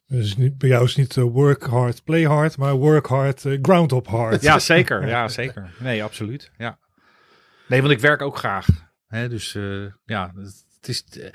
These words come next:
Speaker 2: het is gewoon te combineren.
Speaker 1: Maar het gaat eigenlijk een beetje op een, om op een natuurlijke manier, hè? Ik bedoel,
Speaker 2: Ja.
Speaker 1: het is ook niet zo dat je het heel erg
Speaker 2: Nee.
Speaker 1: je hoeft ook niet, ik bedoel, je komt op mij niet over als een heel erg gestrest persoon die alles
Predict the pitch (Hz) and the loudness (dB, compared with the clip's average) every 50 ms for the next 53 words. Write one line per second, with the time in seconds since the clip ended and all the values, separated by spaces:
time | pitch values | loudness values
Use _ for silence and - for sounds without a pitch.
0 | - - - _ - - - - - 123 107 - - 123 110 101 98 107 120 131 | -18 -20 -20 _ -6 -4 -2 0 0 0 0 -2 -4 -2 -2 0 0 -2 -2 -2
1 | 131 123 113 120 117 - 127 123 135 131 139 104 131 123 - 147 120 131 135 127 | -2 0 2 2 2 4 2 2 4 4 4 4 4 2 2 2 2 2 2 2
2 | 123 - 127 - 139 143 135 - 143 135 139 143 156 139 135 117 117 127 135 127 | 0 -2 -4 -4 -4 -4 -4 -4 -6 -6 -4 -2 0 0 0 0 0 2 2 2
3 | 123 - 185 170 151 127 - 143 123 131 135 147 143 117 110 110 120 135 135 127 | 4 4 4 4 4 4 2 0 0 0 0 0 0 0 -2 -2 -4 -6 -8 -8
4 | 117 110 113 113 104 - - 165 160 - 143 131 120 110 120 131 113 139 127 - | -6 -6 -6 -6 -4 0 2 2 2 0 -2 -8 -4 -2 -2 0 0 0 -2 0
5 | - 147 135 127 135 131 - 143 123 127 139 147 156 156 131 143 143 139 123 - | 0 0 0 2 0 0 -2 -2 2 4 6 6 6 4 4 2 0 0 0 -4
6 | - - 147 165 156 127 104 - _ - 151 156 139 175 165 123 131 151 147 131 | -2 0 2 4 4 2 0 -2 _ 2 4 4 4 2 0 0 0 -2 -2 -4
7 | - - _ _ 175 160 160 - - 135 123 147 151 160 151 143 123 - 139 139 | -6 -16 _ _ -12 -12 -10 -10 -8 -6 -4 -4 -2 -2 -2 -2 -4 -4 -6 -6
8 | 107 127 - - - 120 156 151 165 175 156 156 165 165 131 156 127 143 143 156 | -8 -8 -10 -10 -6 -2 0 0 0 0 0 -2 -2 -2 -2 -2 0 2 2 2
9 | 156 127 151 143 - - - - - 160 156 - - - - - 160 151 151 147 | 2 2 0 -2 -2 -4 -6 -4 -2 -4 -4 -4 -8 -10 -8 -6 -4 -4 -4 -6
10 | 143 - 135 147 143 - - - | -6 -4 -4 -4 -4 -4 -6 -12